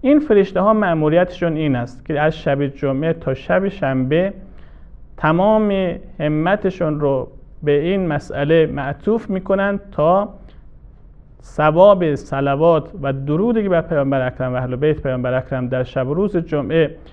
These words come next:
گفته می‌شود، اینها ثبت و ضبط کند. و بعد می‌فرماید: "فاکثر منها." وقتی این فرشته ها این گونه مأموریتی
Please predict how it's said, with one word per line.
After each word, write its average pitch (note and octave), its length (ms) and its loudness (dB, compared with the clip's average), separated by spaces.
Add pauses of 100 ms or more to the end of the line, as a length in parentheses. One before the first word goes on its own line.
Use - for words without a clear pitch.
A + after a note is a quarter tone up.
(240)
گفته D3 280 -2
می‌شود، E3+ 460 2
اینها D3+ 440 0 (360)
ثبت E3+ 520 -2
و E3+ 260 4 (460)
ضبط E3 520 6
کند. B2 300 0 (280)
و D3+ 100 4
بعد A3 320 4
می‌فرماید: E3+ 640 2
"فاکثر G3+ 600 2
منها." A#2+ 380 -2 (280)
وقتی G#3+ 320 0
این B3+ 120 4
فرشته G3+ 420 0
ها D3 220 4 (480)
این D3 140 0
گونه D3+ 280 0
مأموریتی C#3 920 -2